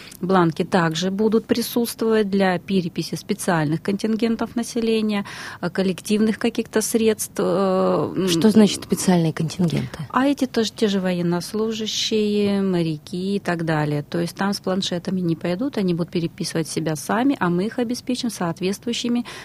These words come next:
Speaker 1: машиночитаемыми документами, бланками специальными. Э, вот, э, и, возможно, у нас будут, э, бланки для подстраховки.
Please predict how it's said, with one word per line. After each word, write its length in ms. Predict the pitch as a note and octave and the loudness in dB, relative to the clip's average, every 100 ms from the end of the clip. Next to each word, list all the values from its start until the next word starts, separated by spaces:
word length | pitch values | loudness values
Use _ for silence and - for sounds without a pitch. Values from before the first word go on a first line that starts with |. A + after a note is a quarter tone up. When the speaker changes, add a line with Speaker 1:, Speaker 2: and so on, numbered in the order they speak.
| - | -2
Speaker 1:
машиночитаемыми 1200 | F#3 F3+ - G#3+ A#3+ - G3+ - F3 F#3 G3 F#3+ | 2 2 2 0 0 -2 -4 0 2 4 2 2
документами, 920 | F3+ F3+ - F#3 E3+ D#3+ D3+ D#3 D3 | 0 -2 0 4 6 4 2 0 0
бланками 680 | D#3 E3+ E3 D3+ D3 D3+ D3+ D#3+ - - | 0 0 0 0 -2 -2 -2 -6 -16 -20
специальными. 840 | - - E3 - D#3 D#3+ E3+ A3 D#4 - - - - - - | -10 -8 -6 -4 -2 0 0 2 0 -4 -14 -16 -16 -14 0
Э, 180 | G#3+ G#3 | 2 2
вот, 300 | G3+ G#3 G3+ - | 2 0 0 0
э, 340 | G3 F#3+ F#3+ - | 2 4 2 -2
и, 320 | B3 C4 C4+ B3 | -2 0 0 2
возможно, 480 | A3 A3+ B3+ B3 | 2 2 2 2
у 40 | G#3+ | 2
нас 260 | G3+ F#3+ | 2 2
будут, 420 | F3 F3 E3 E3 F3 | 0 -2 -2 -2 0
э, 280 | E3+ D#3+ | 2 0
бланки 680 | - E3+ D#3 D#3 E3+ - A#3+ - | 0 2 2 2 0 0 0 0
для 320 | F#3 G3+ A3 | 0 2 2
подстраховки. 1040 | - G#3 - - F3+ - E3+ D#3 - F#3 | 0 -4 -4 -4 -4 -4 -4 -4 -6 -8